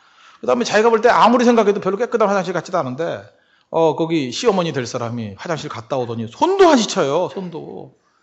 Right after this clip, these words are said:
자기 미치는 거예요, 그죠? 어떻게 손도 안 씻을 수 있나? 자기는 어렸을 때부터 손을 씻는 게 버릇이 되고, 뭐, 데톨 그래가지고 그런 것까지 발라가지고 막 이러고, 그죠?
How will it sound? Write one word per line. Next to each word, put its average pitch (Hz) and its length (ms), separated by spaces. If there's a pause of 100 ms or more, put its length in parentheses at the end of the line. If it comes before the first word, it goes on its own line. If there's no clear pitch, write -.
(200)
자기 240 180
미치는 185 400
거예요, 202 180
그죠? 170 380 (100)
어떻게 294 140
손도 359 340
안 254 80
씻을 196 160
수 214 80
있나? 143 420 (600)
자기는 196 500
어렸을 220 320
때부터 165 200
손을 202 180
씻는 151 220
게 143 80
버릇이 117 280
되고, 113 500
뭐, 80 260
데톨 156 340
그래가지고 135 380
그런 147 160
것까지 139 340
발라가지고 139 460
막 113 220
이러고, 113 260
그죠? 170 280